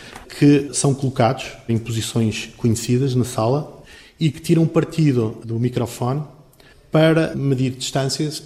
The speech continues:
entre esses, eh, faróis, esses satélites e o telemóvel, de forma a poder estimar, eh, a posição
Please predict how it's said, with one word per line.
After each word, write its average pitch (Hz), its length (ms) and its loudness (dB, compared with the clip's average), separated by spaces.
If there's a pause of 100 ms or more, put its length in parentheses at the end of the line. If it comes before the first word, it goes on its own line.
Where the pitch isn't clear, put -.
entre 143 360 -2
esses, - 360 -6
eh, 113 160 -4
faróis, 113 400 -4
esses - 140 -12
satélites 113 640 -4 (280)
e 170 100 6
o - 200 -2 (340)
telemóvel, 131 600 -2 (400)
de 131 140 -8
forma 151 360 0
a - 20 0
poder 127 300 2
estimar, 127 500 -2
eh, 127 360 -6
a 127 40 -4
posição 123 720 -4